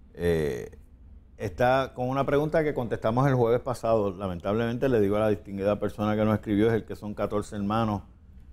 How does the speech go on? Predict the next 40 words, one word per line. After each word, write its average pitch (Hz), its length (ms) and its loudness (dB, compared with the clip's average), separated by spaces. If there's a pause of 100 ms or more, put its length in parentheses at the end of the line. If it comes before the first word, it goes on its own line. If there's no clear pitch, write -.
(220)
y 95 120 -8
murieron 98 460 -4
los 107 120 -2
padres 110 520 0
y 95 120 -8
seis 104 220 -4
heredaron 104 480 -2
un 107 140 -8
terreno, 107 500 -4
ocho 104 320 -4
no, 110 200 -2
y 107 80 4
ahora 98 220 2
tienen 104 240 -8
una 104 200 -6
casa 107 300 0
y 95 40 -10
tienen 98 220 -12
el 98 100 -8
problema 101 440 -6
del 92 120 -4
crimen, 104 260 -6
quién 101 180 -6
lo 101 140 -4
paga, 101 200 0
etcétera. 98 400 -8 (440)
Esa 131 560 0 (120)
pregunta 123 460 0
la 117 80 4
discutimos 107 680 -4 (280)
el 95 100 -8
jueves 104 280 -2
de 117 80 0
la 110 80 0
semana 110 320 -6
pasada 113 320 -2
y 117 60 -2
se 117 100 -6
la 117 140 -2
contesté. 127 520 -6